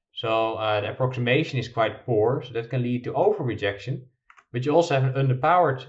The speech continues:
uh, uh, you can also have underpowered, uh, uh, cases. So then you can have under-rejection.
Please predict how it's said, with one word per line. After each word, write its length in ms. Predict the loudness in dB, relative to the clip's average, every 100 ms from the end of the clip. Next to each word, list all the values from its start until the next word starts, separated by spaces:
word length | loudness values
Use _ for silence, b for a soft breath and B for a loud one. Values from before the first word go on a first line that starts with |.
| -8
uh, 540 | -4 -4 -4 -4 -6 -10 -20 _ -20 -20 -18 -12
uh, 80 | -10
you 180 | -8 -6
can 100 | -2
also 160 | -2
have 100 | -2
underpowered, 640 | 0 -2 0 0 0 -2 -6
uh, 360 | -6 -4 -4 -8 -12 -20 _ _ _ _ -20
uh, 300 | -20 -20 -10
cases. 460 | -4 -4 -4 -10 -14 _ _ _ _ _ _ _ _
So 200 | -4 -2
then 160 | -2
you 120 | -2
can 120 | -2 0
have 240 | 0 2
under-rejection. 840 | 4 4 4 2 -2 -8 -12 -18